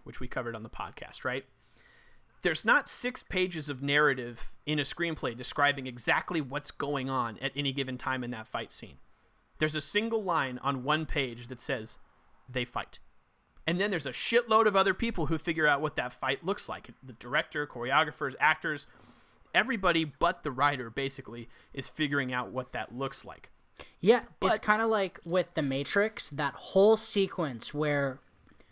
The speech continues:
Speaker 2: Neo leans back and then the bullets are going by him, that whole, which I think that sequence is probably, like, fifteen seconds,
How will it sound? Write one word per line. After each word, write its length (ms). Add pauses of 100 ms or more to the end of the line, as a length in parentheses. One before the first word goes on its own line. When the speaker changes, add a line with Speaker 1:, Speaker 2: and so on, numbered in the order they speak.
(300)
Speaker 2:
Neo 440
leans 560
back 560 (200)
and 120
then 100
the 80
bullets 440
are 80
going 260
by 180
him, 120
that 140
whole, 280
which 220
I 60
think 140
that 120
sequence 320
is 100
probably, 240
like, 180
fifteen 480
seconds, 560